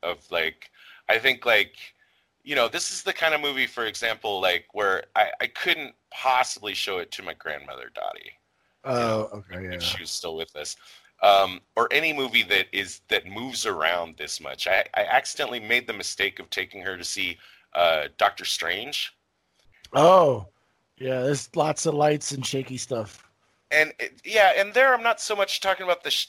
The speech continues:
Speaker 1: I don't think it was the shaky cam that threw her off so much. Now, keep in mind, she had seen several, like, Mission Impossible type movies with me and
Speaker 2: Uh-huh.
Speaker 1: several Marvel Avengers type movies and really liked them.
Speaker 2: Oh, okay.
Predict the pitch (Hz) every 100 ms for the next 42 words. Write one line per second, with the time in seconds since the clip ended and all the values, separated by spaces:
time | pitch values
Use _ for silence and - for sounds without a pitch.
0 | - 170 202 208 180 170 - - - 131
1 | - 156 165 160 165 160 160 - 165 165
2 | 160 165 - 170 165 - 147 - 240 226
3 | 196 143 - - - - - 285 247 -
4 | 196 147 - - - 170 170 165 139 117
5 | 101 95 - _ - - _ 101 92 87
6 | 107 135 139 120 113 110 120 - 127 120
7 | 135 131 135 127 127 - 131 139 135 135
8 | - 104 98 156 135 135 131 131 131 127
9 | 123 - _ 98 110 123 123 107 117 131
10 | 147 143 - 139 143 139 143 - 123 120
11 | 156 175 175 156 104 85 - _ - -
12 | _ _ _ 190 196 170 165 - 120